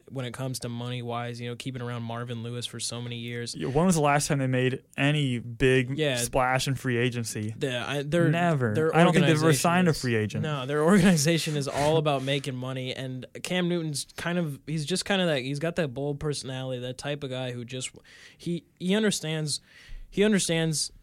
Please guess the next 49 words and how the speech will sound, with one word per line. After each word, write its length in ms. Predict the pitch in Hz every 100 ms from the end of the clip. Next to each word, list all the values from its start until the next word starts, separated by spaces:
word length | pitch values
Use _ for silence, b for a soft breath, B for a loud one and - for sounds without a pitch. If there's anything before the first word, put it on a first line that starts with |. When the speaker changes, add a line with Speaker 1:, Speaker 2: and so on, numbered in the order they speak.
| 147
Speaker 1:
his 160 | 147
talent. 380 | - 131 135 135
He 100 | 139
knows 240 | 135 131
himself 500 | 131 123 - 123 123
well, 300 | 127 127 127
and 80 | 123
I 20 |
think 220 | 123 143 135
he's, 220 | 135 123
he's 220 | 131 147
one 100 | 165
of 60 | 170
those 160 | 147
guys 320 | 127 135 131 127
that 80 |
just 200 | 123 131
knows 320 | 131 123 131 123
what 140 | 127
he 160 | 123 127
deserves 400 | 123 123 127 127
to 80 |
get 160 | 131 117
paid, 320 | - 123 123
and 100 | 120
I 80 | 120
don't 160 | 135 135
think 200 | 156 131
the 80 |
Beng-, 360 | 117 117 123 123 -
the 100 | 139
Bengals 360 | 151 170 160
are 60 | 143
just 220 | 135 -
not 260 | 127 127 123
one 100 | 131
of 80 |
those 180 | 120 120
teams 380 | - 131 135 127
that 80 | 120
are 80 | 117
willing 320 | 120 127 127
to 80 | 117
give 200 | 123 127
up 200 | 127 120
a 40 |
lot 280 | 113 113 117
of 80 | 113
money. 400 | 113 123 117